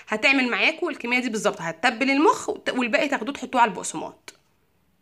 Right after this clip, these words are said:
وعندي هنا بيضه محطوط عليها رشه ملح، رشه فلفل اسود، وعندي كمان دقيق نص كوبايه من غير اي اضافات. طيب لو انا عايزه اعمله، آه، من غير البيض والبقسماط، يبقى هناخد معلقه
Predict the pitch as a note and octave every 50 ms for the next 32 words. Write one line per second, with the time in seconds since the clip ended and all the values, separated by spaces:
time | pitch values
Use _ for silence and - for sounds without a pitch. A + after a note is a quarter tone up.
0 | _ _ _ - _ _ _ _ _ - G3+ F#3 F#3+ G#3+ G#3+ G#3 G#3 A3 A3 G#3
1 | G3 G#3 B3 C#4+ C#4 F4 D#4+ C#4 - - G#3+ G#3 - G#3 G3+ G3 G#3 G#3 - -
2 | - G3+ G3 G3+ G3 G3 G3 - - G#3+ G3+ - - - B3+ - - F4+ G#4 G#4
3 | G#4+ - - _ _ _ _ _ _ _ _ _ _ _ _ _ _ _ _ _
4 | _ _ _ _ _ _ _ _ _ _ _ _ _ _ _ _ _ _ _ _
5 | _ _ _ _ _ _ _ _ _ - G3+ F#3+ F#3+ A3+ B3+ A4 - A3+ B3 B3+
6 | A3 G3 A3 A#3 D4 G4 A4 - - B3+ C4+ - - - C#4 A#3 F#4+ A#4+ C5 G4+
7 | D4 B3 C4 - - B3+ B3 - F3+ F#3+ F#3 - D#3+ - - - - - - -
8 | - _ - - B3+ A3+ G3 F#3+ G3 G3+ A3+ B3+ D4 D#4+ D4+ B3+ A#3 C#4 D4 C4
9 | C#4 - G#3+ G3+ G#3+ A#3+ C4+ D4+ D#4+ G4 G4 G4 - - - G#3 G#3 G#3 G#3 G#3+
10 | G#3 G#3+ G#3 C4 C4+ C4 B3+ G3+ B3+ B3+ B3+ A#3 G3+ F#3+ - - - A#3 A#3 A#3
11 | A#3 A#3 - G#3 G3+ E3+ G3+ A3 A#3+ B3 A#3+ - F#3 F3 F#3+ E3 F#3 A3+ -